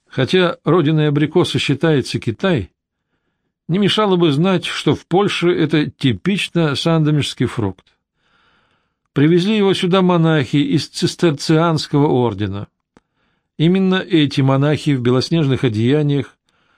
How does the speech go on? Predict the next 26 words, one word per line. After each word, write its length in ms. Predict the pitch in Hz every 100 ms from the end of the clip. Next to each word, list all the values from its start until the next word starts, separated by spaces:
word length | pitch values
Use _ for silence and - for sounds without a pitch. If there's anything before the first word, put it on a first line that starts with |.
| _ -
после 260 | 120 -
того, 260 | 165 175 175
как 180 | 175 120
в 80 | 107
двенадцатом 640 | 135 156 151 - 147 139
веке 300 | 147 131 143
основали 520 | - - 147 151 135
свое 420 | 117 135 139 131
аббатство 720 | - 127 156 190 - 175 175 175 _ _ _ -
в 60 |
Венджеове 800 | 143 165 135 170 170 160 151 143 _ _ _ _ -
и 80 | 214
занялись 480 | 202 208 202 190
насаждением 680 | 180 - 156 131 160 151 143
цивилизации 800 | - 135 123 117 160 160 156 147
на 180 | 139 160
пролежащих 680 | 156 143 135 135 143 - 123
землях, 580 | 113 127 120 113 101 _ _ _ _ _ _ _ -
не 100 | 156
замедлили 540 | 151 175 185 165 165
разбить 460 | 156 135 123 175 -
под 180 | 147 123
Сандомежем 680 | 175 175 160 156 139 147 131
первый 440 | 143 175 160 165
абрикосовый 680 | 135 120 117 139 123 120 117
сад. 420 | - 104 95 -